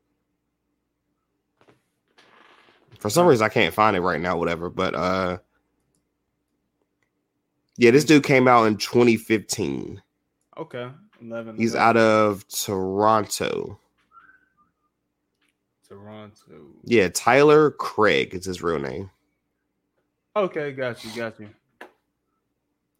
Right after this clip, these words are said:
Speaker 1: Yeah, he's pretty dope, though, man. I'm like,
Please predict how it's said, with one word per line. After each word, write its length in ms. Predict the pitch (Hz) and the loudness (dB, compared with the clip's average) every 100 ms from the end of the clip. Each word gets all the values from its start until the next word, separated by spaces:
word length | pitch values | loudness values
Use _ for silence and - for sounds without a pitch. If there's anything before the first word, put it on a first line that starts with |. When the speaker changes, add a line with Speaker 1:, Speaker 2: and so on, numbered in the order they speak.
| _ _ _ _ _ _ _ _ _ _ _ | _ _ _ _ _ _ _ _ _ _ _
Speaker 1:
Yeah, 120 | 98 | 0
he's 160 | 104 151 | 2 0
pretty 260 | 202 196 143 | 0 0 2
dope, 360 | 127 139 - | 4 4 4
though, 160 | 87 85 | 0 -2
man. 180 | 92 107 | -2 -2
I'm 140 | 135 | 0
like, 380 | 90 85 73 | 0 -2 -6